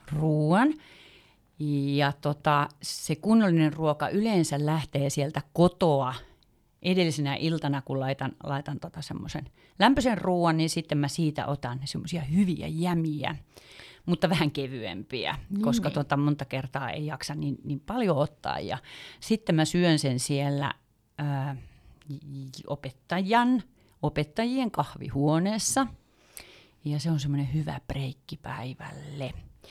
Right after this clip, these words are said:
Speaker 1: Ja tota, nyt tähän vielä, että mä en ollenkaan niin kuin aliarvioi kouluruokaa. Et monta kertaa vähän harmittaakin, että mä tiedän, kuinka hyviä ruokia siellä on. Mutta kun tähän opon toimenkuvaan se semmoinen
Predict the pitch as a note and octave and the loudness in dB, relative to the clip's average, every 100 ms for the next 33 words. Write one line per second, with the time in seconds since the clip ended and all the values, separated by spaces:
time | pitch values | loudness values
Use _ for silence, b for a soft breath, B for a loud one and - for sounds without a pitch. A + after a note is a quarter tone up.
0 | B B B C#3+ D3 C#3+ C#3 C3+ C#3+ - | B B B -6 -2 -2 -2 -4 -6 -8
1 | - - - D3 C#3+ D3 F#3 G3 F3 F3 | -10 -8 -4 0 0 2 6 6 6 4
2 | E3+ D3 D3+ C#3+ C#3 - G#3+ A#3 F3 D3 | 2 0 0 -2 -2 2 2 4 4 2
3 | C#3 D#3 D3 C3+ C3+ C3+ C3 C#3+ - F#3 | 2 0 0 0 -2 -4 -4 -4 0 0
4 | F3 C#3+ C3+ C#3 C3+ C#3 - F3+ F#3 D3+ | 0 -2 -4 -4 -6 -6 0 4 4 4
5 | C3 C#3+ C#3+ C3 B2+ - C#2+ - D3+ D3+ | 2 2 2 0 -2 -4 -4 -2 0 0
6 | D3 - C#3+ D#3 C#3+ D3 D#3+ F#3 B3+ G#3 | 0 -4 -8 -8 -6 -4 -2 -2 0 0
7 | - C#3+ C#3+ - C#3+ C#3+ C#3+ C3+ E3 D3+ | 0 -4 -6 -4 -6 -6 -8 -6 -4 -2
8 | C#3 C#3 C3 C3 D3+ D#3+ D3+ F#3 A3 A3 | -2 -6 -6 -4 -4 -4 -2 -2 -2 -2
9 | D3+ - - - - - F#3 A#3 C4+ - | -4 -4 -8 -10 -10 0 6 8 8 6
10 | B B B B B E3 D#3 D#3+ D#3 D3 | B B B B B 0 0 0 0 2
11 | D3 E3 D3 - F#3+ F3+ C#3+ E3 D#3+ C#3+ | 2 2 2 0 0 0 0 2 4 4
12 | C#3+ C#3+ D3+ D#3 C#3 D3 D3+ D3 D3 C#3 | 0 -4 -6 -4 -4 -2 0 4 4 2